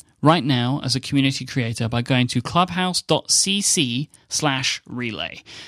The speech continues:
Now, doing this will get you something really awesome, and they're doing something which is really super cool. So they're doing a really heavily discounted, uh, premium plan. So basically, if you sign up at clubhouse dot c c slash relay and start your community there,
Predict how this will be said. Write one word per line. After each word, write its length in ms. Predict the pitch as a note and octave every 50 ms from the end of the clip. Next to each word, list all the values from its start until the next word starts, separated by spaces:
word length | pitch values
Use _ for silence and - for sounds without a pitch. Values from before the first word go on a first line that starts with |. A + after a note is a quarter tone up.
| - -
Now, 280 | D3 C#3 C3+ C3+ C3+
doing 400 | - B2 - B3 C4+ B3+ F#3 C3+
this 360 | A#2+ - - C#3+ D3 - - -
will 100 | C3+ B2
get 140 | D3+ B2
you 60 | C3 C#3
something 300 | - D3 C3 B2 C3 B2
really 200 | B2 A#2+ A#2+ -
awesome, 360 | C3 B2 A#2+ - - - - -
and 100 | - B2+
they're 100 | B2+ B2
doing 380 | B2 B2 C#3+ C#3+ C#3 C#3 C3+ C3
something 380 | - - C#3 C3+ - B2+ B2 B2+
which 140 | B2+ -
is 120 | C3+ B2 B2+
really 380 | B2+ C#3 D3+ C#3+ D3 C#3 B2+
super 300 | - - B2 B2 A#2+ B2+
cool. 360 | G#2+ - B2+ G#2+ A2 C3 C3 - - - - - - -
So 160 | - - D#3+ C#3
they're 140 | D#3 F3
doing 320 | F#3 - A#3+ A#3 G3+ F#3 -
a 80 | D3
really 220 | C#3 D3 D#3 D#3+ D#3
heavily 400 | - - F3+ E3 E3+ E3 D3+ C3+
discounted, 840 | C3 - C#3 C#3 - - - C#3 A#2+ A#2 A2+ - A2+ A2 A2 - _ -
uh, 160 | D3 A2+ A2+
premium 460 | - - B2 A#2 A#2 A2+ A2 A2 A#2
plan. 360 | - - - - - F#3 A#2+ -
So 260 | - - C#3 B2+ A#2+ A2+ _ - - - - - - - - -
basically, 580 | - F#3+ A#3 - - - - - A2 A2 B2+ C3+ C#3 - _ _ _ _ _ -
if 160 | F3 - -
you 160 | G#3+ A3+ A3
sign 300 | - - A3 G3+ G3 F3
up 280 | C#3+ C3 C3 - - -
at 140 | - C3 -
clubhouse 480 | - E3 E3 D#3+ D#3+ E3 D#3+ D3+ -
dot 180 | - - D#3 -
c 200 | - - D3+ C#3
c 260 | - - C3+ C3 B2+
slash 340 | B2 - - C3+ C3 - -
relay 520 | C3+ B2 A#2+ A2+ A2 A#2 A#2 A#2 A#2+ A#2+ B2
and 120 | - C3
start 320 | - - - D#3 D#3 - -
your 100 | C#3+ C#3
community 540 | - - C#3 C#3 C#3 B2+ B2 A#2+ - B2 A#2
there, 340 | A#2+ A2+ B2 B2 D3 C3+